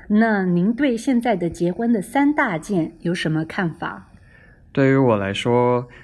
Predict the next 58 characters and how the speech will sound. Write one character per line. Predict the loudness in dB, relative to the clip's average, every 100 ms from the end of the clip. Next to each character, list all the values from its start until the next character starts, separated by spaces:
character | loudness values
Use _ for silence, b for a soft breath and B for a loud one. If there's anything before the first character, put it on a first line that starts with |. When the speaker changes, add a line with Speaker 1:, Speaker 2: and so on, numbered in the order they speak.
| B
Speaker 2:
我 | -2 -2
比 | -2
较 | 0 0
同 | -2 -6 -6 -2
意 | -2
这 | 0 -4
种 | -4
说 | -6 -4 -4
法， | -2 -6 -6 -10
因 | -6 -2
为 | -2 -2
有 | -2
物 | -2 -2 -2
质 | -4 -8
基 | -4 -6
础 | -6 -8
的 | -8
婚 | -6 -4 -2
姻 | -2 -4
会 | -6 -8
更 | -4 -4 -4
稳 | -8
定， | -8 -8 -8 -14 -20 -20 _
并 | 0 0
且 | -4 -6 -4 -2 -4 -8 -12
在 | -4 -2 -2 -6 B B B
结 | -4 -4
婚 | -2 -6
三 | -4 -4
大 | -2 -4
件 | -4 -4 -4
上， | -6 -8 -12 B B B B
我 | -8 -4
认 | -4 -2 -4
为 | -6 -6
应 | -6 -4
该 | -4 -4
是 | -6 -6
双 | -6 -8 -8
方 | -6 -6 -6 -10
一 | -10 -10
起 | -8 -8
来 | -8 -6
完 | -6 -8
成， | -10 -10 -14 -16 -20 -14 -12
而 |
不 | -10 -8 -8
是 | -6 -6 -6 -4
单 | -6 -4
单 | -4 -4
就 | -4 -4
男 | -4 -6 -8
方 | -8 -6 -6
或 | -10 -6 -4
者 | -4 -8
女 | -8 -10
方 | -8 -6 -6
出。 | -8 -8 -8